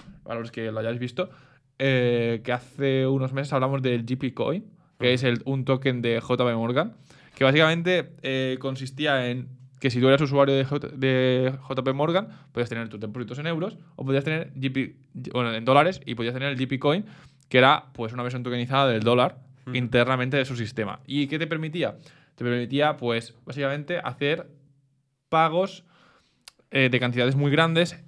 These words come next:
Speaker 1: entre sucursales de J P Morgan en veinticuatro siete,
Speaker 2: Ujú.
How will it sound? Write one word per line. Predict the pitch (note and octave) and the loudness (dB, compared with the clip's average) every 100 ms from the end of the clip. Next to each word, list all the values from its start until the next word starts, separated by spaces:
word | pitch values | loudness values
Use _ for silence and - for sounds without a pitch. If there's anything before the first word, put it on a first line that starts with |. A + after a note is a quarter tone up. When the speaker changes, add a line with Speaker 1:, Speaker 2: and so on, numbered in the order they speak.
| - | 0
Speaker 1:
entre | F#3 F3 C#3+ - A#2 | 0 2 2 2 2
sucursales | - C3+ C3 - D3+ D3 D3+ | -2 0 2 4 2 4 4
de | D#3 D3 | 4 4
J | C#3+ D3+ D3 | 2 0 2
P | D#3 | 2
Morgan | E3 F3 E3+ B3+ - _ _ _ _ _ _ - - _ - | 4 4 2 0 -4 _ _ _ _ _ _ -20 -20 _ -8
en | B2+ B2 A#2 | -4 -2 -4
veinticuatro | A#2 B2 B2 A#2 | -4 -4 -2 -4
siete, | - A2+ G#2 - - _ | -4 -6 -8 -16 -20 _
Speaker 2:
Ujú. | - | -20